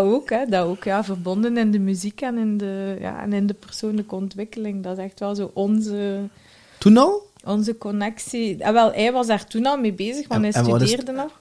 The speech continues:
Speaker 2: het, hij was, toen dat hij studeerde, was hij al bezig met persoonlijke groei en
Speaker 1: Ah,
Speaker 2: ontwikkeling?
Speaker 1: als psycholoog. Hij zit in, in klinische psychologie, psychoanalyse en alles, dus ja,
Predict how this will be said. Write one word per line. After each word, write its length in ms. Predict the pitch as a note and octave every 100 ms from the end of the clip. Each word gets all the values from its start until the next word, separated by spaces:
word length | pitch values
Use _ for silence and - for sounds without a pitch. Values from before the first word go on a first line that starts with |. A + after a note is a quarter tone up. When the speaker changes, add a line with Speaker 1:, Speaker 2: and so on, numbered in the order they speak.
| - _
Speaker 2:
het, 360 | - C#3 - E3+
hij 120 | D#3
was, 280 | D#3+ F3+ -
toen 140 | - E3+
dat 140 | E3
hij 80 | D#3+
studeerde, 640 | - D3 D#3 C4 B3 C4
was 180 | G#3+ G#3
hij 80 | G#3+
al 60 | G3
bezig 160 | G#3+
met 80 | G3+
persoonlijke 440 | F#3+ - G3 F#3 E3+
groei 180 | E3+ D#3+
en 640 | - - _ _ _ _
Speaker 1:
Ah, 60 | -
Speaker 2:
ontwikkeling? 440 | C#3 F3 F3 C3+ A2
Speaker 1:
als 220 | F#3 -
psycholoog. 880 | - F#3 - F#3+ F3+ A3+ A3 - -
Hij 180 | - G#3
zit 240 | G3 F#3+
in, 240 | G3+ F#3 F3+
in 200 | F#3+ F#3
klinische 480 | F3+ G#3 B3+ C4 -
psychologie, 640 | G#3+ - G#3 A3 G3 G#3
psychoanalyse 880 | A#3 - G#3 G#3+ G3 F#3 F3+ A3 B3
en 140 | G3+ F#3
alles, 320 | F3 F3+ F3+
dus 240 | F3 -
ja, 320 | F#3 G3 F#3